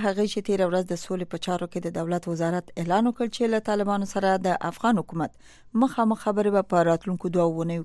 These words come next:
کې پیل شي. نن په قطر کې طالب ویان ویلي چې د بهرنیو ځواکونو د وتلو د مهال ویش له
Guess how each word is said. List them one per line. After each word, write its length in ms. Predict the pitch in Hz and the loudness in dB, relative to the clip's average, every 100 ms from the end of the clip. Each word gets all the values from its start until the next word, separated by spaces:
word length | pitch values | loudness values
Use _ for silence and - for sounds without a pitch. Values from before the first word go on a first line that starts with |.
| - | -8
کې 160 | 165 214 | -6 -2
پیل 120 | 277 - | -2 -2
شي. 160 | 311 - - - - 262 | -4 -4 -12 -18 0 4
نن 180 | 269 262 | 4 4
په 160 | 254 - | -2 -2
قطر 200 | 233 226 | -2 0
کې 160 | - 151 | 0 0
طالب 260 | 185 185 190 | 2 2 2
ویان 260 | 170 170 175 | 0 0 0
ویلي 260 | 190 196 170 | 0 0 0
چې 180 | 196 185 | 0 2
د 100 | 170 | 2
بهرنیو 400 | 165 175 175 170 165 | 0 -2 -4 -4 -4
ځواکونو 340 | 160 - 175 165 | -6 -4 -4 -2
د 100 | 160 | -2
وتلو 340 | - 214 220 - - - 190 208 | -2 2 2 0 -12 -12 2 4
د 100 | 202 | 6
مهال 380 | 196 190 196 196 190 | 4 4 4 2 2
ویش 260 | 254 262 - | 2 2 0
له 60 | 226 | 4